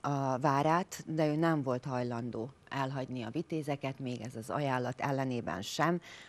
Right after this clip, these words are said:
hanem inkább a biztos halált választotta, mintsem otthagyja a katonáit, cserbe hagyja. A sz-, műnek a szerkezete kapcsán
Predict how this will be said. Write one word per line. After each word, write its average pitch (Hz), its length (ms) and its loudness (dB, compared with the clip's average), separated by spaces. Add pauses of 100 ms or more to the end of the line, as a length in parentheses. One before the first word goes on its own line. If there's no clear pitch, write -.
hanem 135 320 -2
inkább 143 480 0 (100)
a - 80 -8
biztos 135 440 -4
halált 131 540 -2
választotta, 131 880 -2 (300)
mintsem 143 540 2 (320)
otthagyja 127 760 0 (280)
a 113 220 -4
katonáit, 104 800 -6
cserbe 110 360 -2
hagyja. 120 520 -6 (800)
A - 60 -8
sz-, - 200 -8
műnek 247 340 0
a 185 40 2
szerkezete 147 720 0
kapcsán 113 600 -2